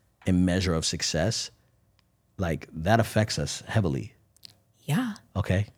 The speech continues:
Speaker 2: It
Speaker 1: What?
Speaker 2: challenges, it challenged me because I feel like it got to a point where, like, and it, and it was like a double-edged sword, I guess is what you would call it. But,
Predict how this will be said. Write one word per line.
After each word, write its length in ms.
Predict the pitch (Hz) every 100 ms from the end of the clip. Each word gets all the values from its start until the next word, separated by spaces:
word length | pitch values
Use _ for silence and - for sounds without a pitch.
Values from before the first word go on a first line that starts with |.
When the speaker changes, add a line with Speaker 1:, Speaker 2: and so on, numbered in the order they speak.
| _ _ _ _ -
Speaker 2:
It 80 |
Speaker 1:
What? 80 | 202
Speaker 2:
challenges, 680 | 226 226 233 220 202 202 175 190
it 140 | 208
challenged 500 | 247 254 226 180 170
me 420 | 170 214 311 233
because 340 | 185 185 190 185
I 140 | 175
feel 260 | 175 170 165
like 400 | 160 156 151 - _ _ _ _ _ _ _ -
it 100 | 214
got 200 | 214 202
to 100 | 202
a 80 |
point 320 | 180 202 196 175
where, 260 | 180 170
like, 280 | 160 156 170 - - 208
and 140 | 240
it, 180 | 240 -
and 180 | - 233
it 140 | 214
was 160 | 185 196
like 200 | 196 175
a 320 | 151 139 139 - _ _ _ _ _ -
double-edged 580 | 175 180 185 170 160 -
sword, 240 | 165 196
I 100 | 196
guess 260 | 190 202 196
is 120 | 180
what 180 | 190 185
you 80 | 190
would 120 | 185
call 260 | 190 190
it. 220 | 196 170 165
But, 260 | 160 143